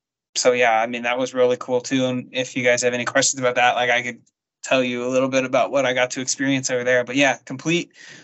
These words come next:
one eighty. And then just, uh, after a while, I was just like, as cool as this is and as, you know, career building as this is, while I'm able to and while my good friends and my brother and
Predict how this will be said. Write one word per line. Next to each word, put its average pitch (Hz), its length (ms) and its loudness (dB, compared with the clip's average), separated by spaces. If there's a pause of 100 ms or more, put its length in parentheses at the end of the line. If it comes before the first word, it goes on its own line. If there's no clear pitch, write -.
(160)
one 139 200 0
eighty. 147 340 2
And 131 120 -2
then 131 320 -4
just, - 260 -6 (200)
uh, 92 100 -12 (200)
after 156 300 2
a 156 80 0
while, 156 340 4
I 147 140 2
was 131 160 -6
just - 160 -10
like, 127 180 -6 (220)
as 131 100 -12
cool 165 360 0
as 156 120 2
this 151 220 -2
is 160 380 -2
and 135 120 0
as, 123 440 -4 (180)
you 139 100 -4
know, 123 360 0 (280)
career 127 480 0
building 139 500 4
as 123 180 0
this 113 260 -6
is, 127 400 -2 (1400)
while 135 380 6
I'm 131 340 -2
able 139 420 -6
to 180 420 -2
and 131 180 -2
while 135 480 2
my 120 420 -6 (300)
good 131 220 -4
friends 135 580 2
and 117 180 -16
my - 100 -20
brother 135 560 2
and 113 300 -6